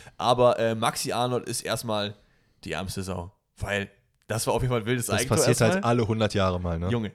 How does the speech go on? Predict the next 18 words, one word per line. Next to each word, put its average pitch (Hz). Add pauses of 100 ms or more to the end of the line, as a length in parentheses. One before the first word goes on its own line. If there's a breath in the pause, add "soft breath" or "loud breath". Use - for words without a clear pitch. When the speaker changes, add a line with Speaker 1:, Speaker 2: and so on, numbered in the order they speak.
Speaker 1:
zweite 135
Minute. 139 (240)
Maxi 127
Arnold 147
macht 131
ein 147
Tor. 135 (240)
Könnte 110
man 131
meinen. 110 (180)
Aber 104
halt 120
ins 127
eigene. 123 (260)
Per 127
Kopf. - (140)
Komplett 135
unbedrängt. 156